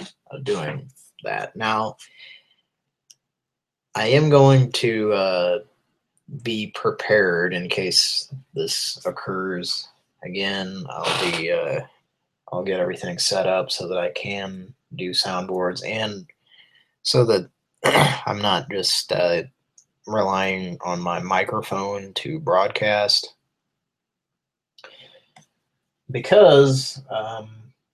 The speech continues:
I really can't mute right now. So, I mean, I, I think I can, but, uh,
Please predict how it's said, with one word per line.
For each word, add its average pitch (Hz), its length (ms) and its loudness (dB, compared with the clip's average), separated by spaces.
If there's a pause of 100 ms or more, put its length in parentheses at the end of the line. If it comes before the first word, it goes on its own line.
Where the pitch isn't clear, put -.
(1040)
I - 60 -6
really 165 280 6
can't 131 420 2
mute 131 360 -2 (180)
right - 260 -8
now. 85 480 -8 (420)
So, 98 800 -4 (840)
I 104 60 -6
mean, 120 140 2
I, 131 320 4
I 127 40 2
think 170 180 4
I 104 120 4
can, 139 640 4
but, 87 340 0 (540)
uh, 90 480 2